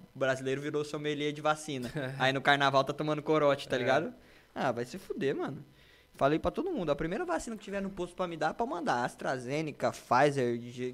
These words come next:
Speaker 1: qualquer uma, eu vou tomar e foda-se.
Speaker 2: Mas, mas você vê que louco, por exemplo, a vacina da, da Pfizer. Uma vacina muito moderna, né, mano?
Speaker 1: É diferenciada,
Speaker 2: Tipo
Speaker 1: né?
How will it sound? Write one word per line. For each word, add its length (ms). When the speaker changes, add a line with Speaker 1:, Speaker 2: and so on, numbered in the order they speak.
Speaker 1:
qualquer 340
uma, 280
eu 80
vou 120
tomar 300
e 60
foda-se. 500
Speaker 2:
Mas, 200
mas 140
você 80
vê 80
que 160
louco, 320
por 120
exemplo, 320
a 40
vacina 300
da, 320
da 100
Pfizer. 460
Uma 260
vacina 320
muito 320
moderna, 380
né, 80
mano? 280
Speaker 1:
É 120
diferenciada, 640
Speaker 2:
Tipo 80
Speaker 1:
né? 60